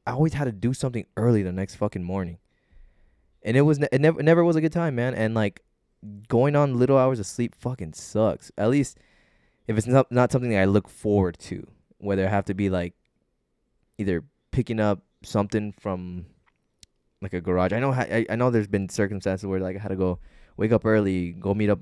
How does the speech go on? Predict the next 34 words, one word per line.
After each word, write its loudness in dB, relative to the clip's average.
one -2
of -2
my 0
dad's 2
friends -2
'cause -4
he -6
needs -6
a -6
part -4
for -6
his -6
car -4
or -8
something -8
for, -10
you -12
know, -12
auto -2
glass -6
repair. -8
Damn, 2
man, 0
and, -4
like, -10
running 0
on -2
few 0
hours 2
of -4
sleep -4
sucks. -4
At 0
least 2